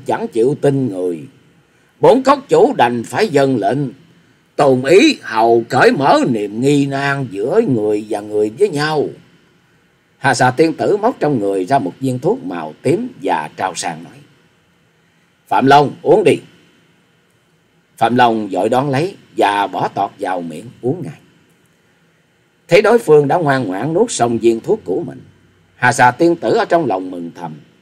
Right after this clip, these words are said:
vội lừ mắt ra dấu cho Tạ Trinh Trinh. Hai người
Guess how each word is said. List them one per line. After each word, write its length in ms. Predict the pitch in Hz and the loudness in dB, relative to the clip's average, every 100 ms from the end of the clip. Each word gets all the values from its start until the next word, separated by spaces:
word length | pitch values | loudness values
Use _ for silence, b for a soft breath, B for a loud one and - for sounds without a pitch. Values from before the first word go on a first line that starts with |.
| 104 | -2
vội 220 | 98 123 | 0 0
lừ 280 | 95 87 82 | -2 -4 -4
mắt 260 | 135 196 | -4 -6
ra 160 | 117 117 | -4 -4
dấu 300 | 117 131 220 | -2 -2 -2
cho 100 | 127 | -4
Tạ 220 | 110 90 - | -6 -8 -6
Trinh 180 | 113 110 | -8 -6
Trinh. 260 | 117 117 117 _ | -8 -10 -12 _
Hai 200 | 131 151 | -4 -2
người 300 | 117 95 92 | -2 -4 -6